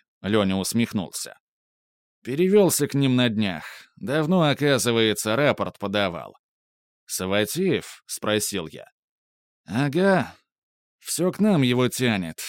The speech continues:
бестолочь эту. То одно, то другое". Он замолчал на секунду. "Хоть и нельзя так о бывших коллегах говорить, но...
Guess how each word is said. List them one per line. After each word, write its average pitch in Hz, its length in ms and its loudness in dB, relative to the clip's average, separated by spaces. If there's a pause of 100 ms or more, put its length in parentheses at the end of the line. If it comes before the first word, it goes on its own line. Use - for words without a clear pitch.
бестолочь 113 840 0
эту. 85 380 -4 (560)
То 160 240 2
одно, 165 360 2
то 156 180 2
другое". 127 720 -2 (400)
Он 95 220 -2
замолчал 113 640 0
на 78 100 -8
секунду. 85 560 -8 (880)
"Хоть 139 260 -2
и 151 80 0
нельзя 160 500 2
так 101 220 -4
о 110 120 0
бывших 107 480 -4
коллегах 101 580 -2
говорить, 92 580 -4 (420)
но... 104 680 -2